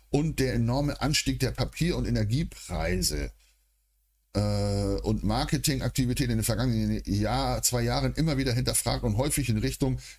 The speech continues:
digitaler Kommunikationslösung verändert haben. Es gä-, gäbe einen starken Rückgang des Auftragsvolumens. Ja, finde ich super, weil's eben halt, halt hier den Gegner trifft,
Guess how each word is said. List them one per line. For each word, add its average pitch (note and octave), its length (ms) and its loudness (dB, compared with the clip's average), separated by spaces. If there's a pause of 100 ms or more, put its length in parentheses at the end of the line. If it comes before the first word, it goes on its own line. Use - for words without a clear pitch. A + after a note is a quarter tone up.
digitaler B2+ 460 0
Kommunikationslösung G#2+ 1080 0
verändert G2+ 480 -2
haben. F#2 300 -2 (380)
Es - 260 0
gä-, B2+ 320 0
gäbe B2+ 320 0
einen A2 160 0
starken C#3+ 640 0
Rückgang B2 480 0
des A2 260 0
Auftragsvolumens. A2+ 1600 0 (300)
Ja, F3+ 360 -2
finde D#3 240 2
ich A2+ 60 0
super, C#3 460 0
weil's C#3+ 240 0
eben D3 300 0
halt, A2+ 320 -2
halt A2+ 220 -2
hier B2+ 400 0 (340)
den D3 160 2
Gegner G#3 340 0
trifft, - 460 -2